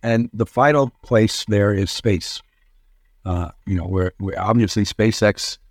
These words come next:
has done amazing stuff, but there's a huge opportunity to invest in technologies related to space and space exploration and space utilization, not just exploration, you know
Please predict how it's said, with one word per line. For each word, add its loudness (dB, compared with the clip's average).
has -6
done 4
amazing 0
stuff, 0
but -2
there's 0
a 0
huge 0
opportunity -4
to 0
invest 2
in 0
technologies 0
related -2
to -8
space -4
and -6
space -6
exploration -2
and -8
space 0
utilization, 2
not -2
just -8
exploration, -4
you 0
know -8